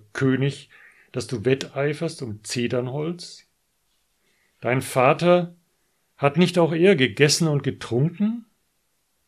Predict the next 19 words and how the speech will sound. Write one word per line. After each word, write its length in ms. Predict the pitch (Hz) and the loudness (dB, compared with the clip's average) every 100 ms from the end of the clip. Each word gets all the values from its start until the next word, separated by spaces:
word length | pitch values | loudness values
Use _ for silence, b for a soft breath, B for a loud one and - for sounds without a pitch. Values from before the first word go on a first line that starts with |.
| _ _ _ _ _ _ _ _ _ | _ _ _ _ _ _ _ _ _
Er 100 | 98 | -6
hat 140 | 120 147 | -4 -2
aber 180 | 113 | 0
Recht 320 | 110 147 - 160 | 0 -2 -4 -4
und 140 | 139 | 0
Gerechtigkeit 840 | 127 120 170 - 156 - 117 104 | 2 2 0 -2 -4 -2 -2 -2
geübt. 560 | - 117 101 - - - B B B B | -6 -8 -10 -10 -20 -20 B B B B
Ihm 320 | 165 156 151 180 | 2 6 6 8
ging 180 | 202 | 6
es 160 | 160 - | 6 4
damals 460 | 131 113 107 - - | 0 0 -4 -6 -6
gut. 500 | 185 139 - - _ _ _ _ _ _ _ _ _ - | -4 -4 -8 -20 _ _ _ _ _ _ _ _ _ -4
Er 440 | 131 120 127 156 | 0 0 0 -4
sorgte 420 | - 131 143 175 | -6 -2 -2 -2
für 220 | - 147 135 | -6 -2 -2
das 260 | 120 107 | -2 -2
Recht 480 | 110 110 - - - | -2 -2 -6 -14 -8
des 260 | 110 - 165 | -8 -8 -6
Elenden 680 | 143 135 120 110 110 101 | 0 2 2 2 -2 -2